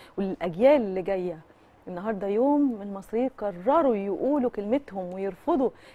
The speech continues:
إن بلدهم تدخل في نفق مظلم ما تعرفش تخرج منه. النهارده ذكرى تلاتين يونيو، يوم ما رفع المصريين شعار الكرامة والعزة والاستقرار للبلد. كل سنة وبلدنا أحسن وبتتقدم.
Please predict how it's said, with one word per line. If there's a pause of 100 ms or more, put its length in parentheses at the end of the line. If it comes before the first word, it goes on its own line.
إن
بلدهم
تدخل
في
نفق
مظلم
ما
تعرفش
تخرج
منه. (480)
النهارده
ذكرى
تلاتين
يونيو، (100)
يوم
ما
رفع
المصريين
شعار
الكرامة (380)
والعزة (280)
والاستقرار
للبلد. (340)
كل
سنة
وبلدنا
أحسن (100)
وبتتقدم.